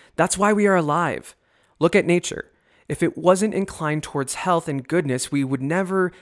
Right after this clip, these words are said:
have made it out of the oceans. Life wants to live. Life wants to thrive. And we are a part of the earth, y'all, so I encourage you to create thoughts that are so in favor of you. Once you do, everything around you will be impacted for the better,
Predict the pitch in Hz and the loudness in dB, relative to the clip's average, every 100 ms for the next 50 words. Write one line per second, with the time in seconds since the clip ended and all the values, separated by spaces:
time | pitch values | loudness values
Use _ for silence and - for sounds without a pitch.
0 | - 143 127 127 156 156 151 - 127 131 | -8 -6 -4 0 2 2 0 0 0 0
1 | 123 123 - 113 139 - 104 - - - | -2 -10 -8 -6 -4 -4 -6 -8 -12 -16
2 | _ _ _ _ _ _ _ _ _ _ | _ _ _ _ _ _ _ _ _ _
3 | - 139 185 - 180 175 - 135 131 127 | -4 2 2 2 0 0 -2 -2 0 0
4 | 78 - _ _ - 160 185 175 165 - | -2 -12 _ _ -4 -2 0 0 -2 -2
5 | 131 127 120 113 107 - - - - 160 | -4 2 2 2 0 -10 -20 -16 -4 -2
6 | 147 139 170 - 156 131 135 - 160 160 | -2 -2 -2 0 0 0 -2 -2 0 0
7 | 143 135 139 139 135 123 - 127 127 131 | -2 -2 -2 -2 0 0 0 0 0 -2
8 | - - 196 214 190 156 147 147 - - | -6 -6 0 0 0 -2 -2 -4 -8 -2
9 | 143 170 - - 131 147 143 120 117 - | 0 0 -2 2 2 2 -4 -4 -4 -6
10 | - 185 202 190 175 147 147 131 120 120 | 0 4 4 2 0 0 0 0 -2 -2
11 | - - _ _ _ _ _ - 139 180 | -6 -8 _ _ _ _ _ -4 4 4
12 | - 226 139 90 104 _ _ _ _ - | 4 0 0 -2 -4 _ _ _ _ -4
13 | 165 185 185 202 180 151 139 139 131 123 | -2 0 0 0 2 0 0 0 -4 -4
14 | 127 127 127 120 117 120 120 120 98 101 | -6 -6 -6 -8 -10 -10 -8 -4 -2 -2
15 | 95 | -4